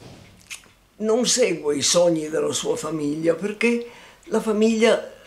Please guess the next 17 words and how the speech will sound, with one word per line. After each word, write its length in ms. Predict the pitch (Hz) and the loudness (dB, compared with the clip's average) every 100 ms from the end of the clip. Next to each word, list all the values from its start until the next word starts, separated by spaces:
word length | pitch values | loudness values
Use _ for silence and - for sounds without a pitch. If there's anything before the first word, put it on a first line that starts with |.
| - | -2
la 100 | 196 | 2
vorrebbe 340 | 170 165 165 | 2 2 0
vedere 360 | 156 147 151 147 | -2 0 2 0
sposata, 720 | 120 - 139 160 175 - 143 | -8 -10 0 4 4 2 -4
sistemata, 1120 | - 139 - - 170 170 160 147 151 143 151 - - - - | -4 -8 -10 -4 2 4 2 0 0 0 -2 -8 -18 -20 -2
ehm, 1000 | 165 160 156 156 156 147 139 113 107 98 - _ _ _ - - _ _ _ _ _ _ | 2 4 2 -2 -10 -14 -14 -16 -18 -20 -20 _ _ _ -20 -20 _ _ _ _ _ _
ma 220 | 190 196 | -8 -4
lei 460 | 160 175 240 214 151 | 0 2 2 0 -4
non 240 | 175 156 143 | -2 -2 -2
desidera 600 | 135 143 233 139 135 135 | -4 0 0 0 -4 -4
questo. 680 | 139 143 127 - 175 - - - - - | -6 -6 -6 -8 -12 -12 -20 -20 -20 -2
Lei 220 | 196 220 | 2 2
desidera 460 | 190 175 170 165 151 | 2 -2 0 0 0
qualcosa 560 | 143 147 147 196 202 185 | 0 -4 0 0 2 0
per 280 | - 165 - | 2 0 2
se 260 | - 233 | 0 0
stessa. 880 | 202 - - 247 240 - 151 135 180 | -2 -4 0 0 0 -4 -4 -8 -12